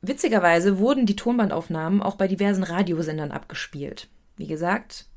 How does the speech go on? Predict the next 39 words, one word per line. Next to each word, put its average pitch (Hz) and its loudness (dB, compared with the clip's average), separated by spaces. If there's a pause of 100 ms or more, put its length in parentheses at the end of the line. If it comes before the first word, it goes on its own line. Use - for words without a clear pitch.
(320)
ging 160 -8
überall 156 -8
durch 156 -8
die - -12
Medien. 208 -4 (640)
Und 196 0
einige 226 4
Monate 214 4
später 190 -2
meldete 202 2
sich 180 -8
dann 175 -8
Terry 202 2
Wilkins. 175 -6 (560)
Ihr 247 4
Vater, 220 0
Bill 214 0
Wilkins, 170 -2 (100)
wohnte 240 2
vor 247 -4
den 220 2
Hodgsons 175 -6
in 156 -6
dem 151 -6
Haus. - -8 (1040)
Und 233 2 (180)
das 220 2
Krasse 330 -2
ist, - -6
er 247 0
ist 285 -6
genauso 285 0
gestorben, 214 2
wie 226 0
der 233 2
Geist 196 0
es 226 -4
erklärt 262 -2
hat. - -10